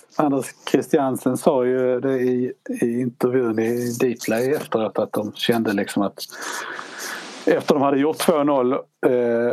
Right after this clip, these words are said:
och hade då cupfinalen i, i ryggen där de inte tyckte att Göteborg skapade så mycket egentligen, så, så kände de sig ganska bekväma med att, eh, att spela lite lägre.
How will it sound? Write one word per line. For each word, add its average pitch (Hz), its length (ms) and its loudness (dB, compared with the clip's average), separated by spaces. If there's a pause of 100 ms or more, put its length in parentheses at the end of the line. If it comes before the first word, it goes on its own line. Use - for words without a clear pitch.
och 123 220 2
hade 113 480 0
då 113 160 0
cupfinalen 110 720 0
i, - 640 -4
i 123 40 2
ryggen 120 400 2
där 110 160 0
de 113 180 0
inte 113 180 0
tyckte 117 280 0
att 92 100 -2
Göteborg 104 340 0
skapade 101 560 2
så 104 140 0
mycket 104 300 0
egentligen, 95 500 -2
så, 95 240 0 (280)
så 98 80 0
kände 98 300 0
de 101 160 0
sig 98 160 0
ganska 104 280 0
bekväma 90 500 2
med - 180 0
att, - 180 -6 (1600)
eh, 98 340 0 (160)
att 104 180 2
spela 110 300 2
lite 98 220 2
lägre. 98 380 2